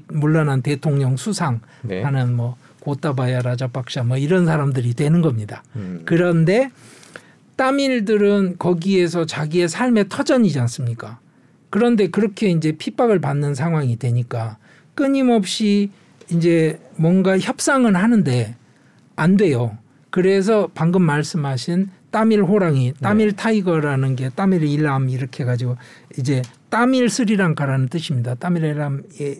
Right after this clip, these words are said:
Speaker 1: 이제 그 조직이 만들어지면서 무장투쟁 노선까지
Speaker 2: 음,
Speaker 1: 가게 되는
Speaker 2: 네.
Speaker 1: 거죠. 그래서 스리랑카가 내전을 겪게 됩니다.
Speaker 2: 네.
Speaker 1: 그 내전이 굉장히 많은 이제 후유증을 낳죠.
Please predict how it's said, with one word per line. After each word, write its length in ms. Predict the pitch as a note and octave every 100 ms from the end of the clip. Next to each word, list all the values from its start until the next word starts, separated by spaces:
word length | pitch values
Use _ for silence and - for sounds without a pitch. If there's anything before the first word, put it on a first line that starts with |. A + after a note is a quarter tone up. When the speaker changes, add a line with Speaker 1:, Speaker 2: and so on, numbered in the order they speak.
| - -
Speaker 1:
이제 280 | C#3 C#3+ B2+
그 160 | - D#3+
조직이 460 | D#3 C#3+ E3+ D#3
만들어지면서 1200 | C#3+ B2 C#3+ F3 E3+ D#3 D#3 D3+ D3 D3+ G#3+ A3+ A3+ - _
무장투쟁 800 | D#3 F#3 A#3 G#3+ G3 F3+ D#3+ D3
노선까지 560 | C3+ B2+ C#3 B2 B2+ G2+
Speaker 2:
음, 40 |
Speaker 1:
가게 280 | F#2+ C#3+ D#3
되는 200 | C#3+ A#2+
Speaker 2:
네. 40 | G#2+
Speaker 1:
거죠. 220 | A2 B2
그래서 380 | C#3+ D3 C#3+ C3 - - -
스리랑카가 840 | - C#4+ C4 A#3+ G#3+ G3+ E3 D3+ C3+
내전을 560 | D3+ F3+ A3+ A#3 F#3+
겪게 320 | C#3+ A#2+ -
됩니다. 400 | A#2+ G#2 G#2 - -
Speaker 2:
네. 280 | G#2 F2+ G2+ B2 _ - - -
Speaker 1:
그 80 | G#3+
내전이 800 | G#3 F3 F#3+ G3+ A#3+ A3+ G3+ D#3+
굉장히 840 | F#3 G3 A3+ A#3 B3+ A#3 G#3+ G3 G3 - _
많은 680 | - E3 F#3 G#3 G3 F#3 E3 -
이제 180 | D3+ E3+
후유증을 580 | E3 C4 A3+ A3+ E3+
낳죠. 440 | B2+ A#2+ A#2+ B2+